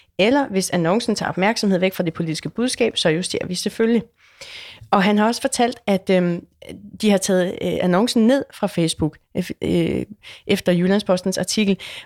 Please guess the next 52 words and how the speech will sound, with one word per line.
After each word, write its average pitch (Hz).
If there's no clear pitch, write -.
og, 175
øh, 170
han 175
siger, 208
at 185
det 180
var 175
efter 180
cirka 180
to 175
tusind 175
visninger. 175
Det 185
har 170
jeg, 170
øh, 180
så -
det 165
er -
jo 185
ikke 175
så 208
meget, 147
hvis 165
det, 170
hvis 175
det 180
er 170
rigtigt. 185
Men 196
i 202
hvert 208
fald 214
så 226
er 220
de 214
i 214
gang 214
med 220
at 226
ændre 220
annoncen, 151
så 185
billedet 214
bliver 185
ændret 202
fra, -
at -
det 165
er 160
de 165
der, -